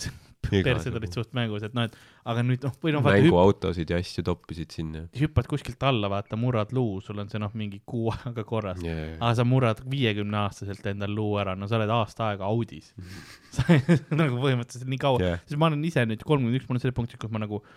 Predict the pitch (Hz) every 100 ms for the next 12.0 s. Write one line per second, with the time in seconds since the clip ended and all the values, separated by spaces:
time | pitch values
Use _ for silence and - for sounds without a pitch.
0 | _ - 123 123 117 113 185 175 - 110
1 | 110 - 104 101 101 98 95 95 95 -
2 | _ _ _ - - 135 123 - - 107
3 | 107 - 113 107 87 85 80 82 85 -
4 | 143 123 135 127 160 - - 90 90 113
5 | 95 92 - - - 90 95 - 110 -
6 | 202 196 208 - - - - - 139 160
7 | 160 127 123 127 131 131 - 131 - 170
8 | 117 113 160 107 101 95 101 98 - 87
9 | - - 117 117 110 110 127 120 - -
10 | 127 110 110 - 101 87 80 85 - -
11 | 151 139 160 120 117 - 110 117 113 113